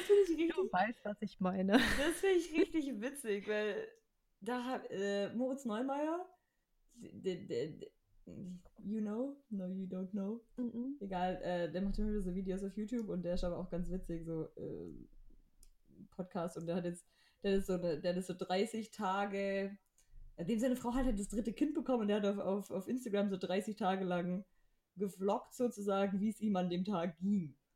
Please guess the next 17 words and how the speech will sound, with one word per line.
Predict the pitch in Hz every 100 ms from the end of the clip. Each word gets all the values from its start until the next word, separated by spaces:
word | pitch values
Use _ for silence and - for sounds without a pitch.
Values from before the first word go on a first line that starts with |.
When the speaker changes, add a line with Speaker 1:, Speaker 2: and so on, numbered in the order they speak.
| _ _ _
Speaker 1:
Und | 202
dann | 208 208
war | 220
er | 220
irgendwann | 208 196 196
auch |
so, | - 170
so, | 165 165 160
Freunde, | 160 185 185 175
so, | 170 _ _ _ _ - _ _ - -
schon | - 220 269
geil, | 220 202 202 165 139
so | 135
mit | 127 -
drei | 120 90
<laughs> |
Kindern. | - 214 320 320